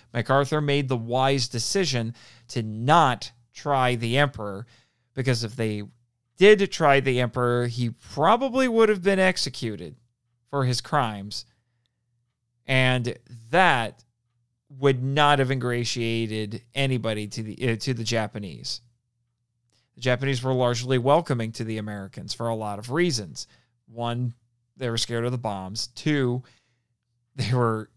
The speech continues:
equally, if not even more scared of the Soviets. That's why they specifically surrendered to the Americans,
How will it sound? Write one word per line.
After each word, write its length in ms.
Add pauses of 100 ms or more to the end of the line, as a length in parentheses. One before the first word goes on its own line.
(140)
equally, 400
if 140
not 160
even 260
more 300
scared 500 (760)
of 120
the 80
Soviets. 640 (300)
That's 160
why 100
they 100
specifically 640
surrendered 640 (340)
to 120
the 120
Americans, 680